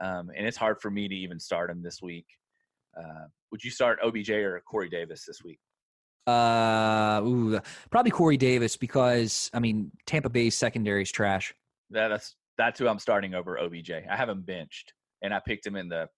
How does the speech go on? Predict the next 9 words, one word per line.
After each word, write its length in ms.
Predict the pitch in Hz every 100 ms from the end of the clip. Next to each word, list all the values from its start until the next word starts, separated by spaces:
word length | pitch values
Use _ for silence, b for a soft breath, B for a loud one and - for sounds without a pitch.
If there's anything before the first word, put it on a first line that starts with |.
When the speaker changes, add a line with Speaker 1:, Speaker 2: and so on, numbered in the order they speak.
| _ -
Speaker 1:
first 240 | 101 -
or 40 |
second 360 | 95 98 87 98
round. 280 | 87 82 80 _ b b b
I've 140 | 110 123
got 180 | 123 123
O 100 | 123
B 140 | 127
J 480 | 120 117 113 110